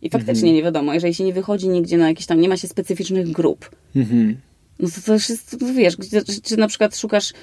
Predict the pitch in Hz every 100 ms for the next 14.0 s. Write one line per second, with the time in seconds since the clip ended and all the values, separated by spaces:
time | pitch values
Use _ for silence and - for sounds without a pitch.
0 | - - 202 208 196 196 190 190 185 202
1 | 214 208 196 190 196 190 202 190 - 196
2 | 190 185 185 180 - _ - 202 196 196
3 | 185 175 - 196 - 208 - - - 196
4 | 185 - - 190 196 190 214 208 196 -
5 | - 190 185 185 180 - 180 175 170 -
6 | 190 185 196 190 - 156 285 - 226 196
7 | 202 190 196 180 180 185 185 180 175 180
8 | 180 175 185 190 175 - 208 - - -
9 | - - 311 254 - 233 226 226 208 214
10 | 202 202 - 202 190 190 185 185 - 202
11 | 196 180 180 185 196 196 190 180 180 175
12 | - 185 185 226 214 185 180 180 180 180
13 | 165 156 160 160 156 156 156 156 - 90